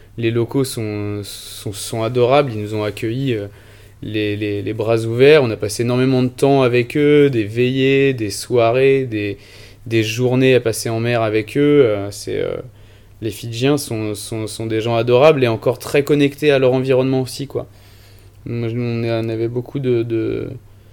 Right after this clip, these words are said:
de petits villages comme ça, c'est vraiment des peuples des mers, quoi. Les, les gamins, ils sont dans l'eau à quatre ans, ils jouent tous ensemble dans l'océan, ils passent leur journée dans l'océan.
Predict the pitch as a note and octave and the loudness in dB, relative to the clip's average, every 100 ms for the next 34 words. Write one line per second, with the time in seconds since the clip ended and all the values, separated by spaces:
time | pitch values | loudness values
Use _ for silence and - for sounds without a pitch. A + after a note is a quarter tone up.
0 | - - - - - - A#2+ A#2+ - D3 | -20 -20 -20 -20 -20 -12 -8 -8 -6 -6
1 | C#3+ C#3+ D#3 D#3 - B2+ - D3+ C3+ B2 | 4 6 8 6 0 0 2 2 2 2
2 | C#3+ C3+ C3+ D#3 C#3+ C#3 C3 C3 D3+ C#3 | 2 2 4 4 6 2 0 2 2 0
3 | - A#2+ A2 A2+ A2+ A2+ A#2+ B2 C3 D3+ | -2 -2 0 0 0 0 2 4 4 4
4 | C3+ - - A2+ A#2 C3 G#2+ F#2+ - B2+ | 2 -2 -4 -2 2 2 2 0 0 -2
5 | - D#3 D#3+ D#3+ B2 G#2 G2+ C#3+ C3 C3 | -2 -4 0 0 -2 -4 -10 -10 -4 -4
6 | B2 C#3+ C#3 B2 A#2 A2 B2 B2+ D3+ D#3 | -2 -2 0 0 0 -2 0 0 0 0
7 | A#2+ G2 G#2 - G#2+ G#2+ A2 C#3 C#3+ C#3+ | -2 -4 -8 -6 -6 -6 -2 0 2 2
8 | C3+ A#2+ A2+ C3 C#3 E3+ | 2 0 -2 -4 -6 -8